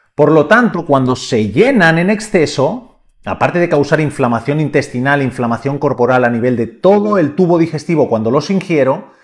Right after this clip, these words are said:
aparte de eso, lo que producen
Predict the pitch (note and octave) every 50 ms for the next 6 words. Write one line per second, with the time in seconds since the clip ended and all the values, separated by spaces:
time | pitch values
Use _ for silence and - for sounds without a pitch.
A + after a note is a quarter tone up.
0 | _ _ _ _ _ _ _ - - - F#3+ G3 - A#3 G#3+ F3+ E3+ E3+ F#3+ G3+
1 | G3 - - G3 F#3 G3+ B3 - - - - - - - D3 F3 G3+ G#3 G#3 G#3+
2 | G#3+ G#3+ A3 A3 A3 A#3+ C4 A#3+ - - F#3 F3+ F#3+ G3+ G3+ - -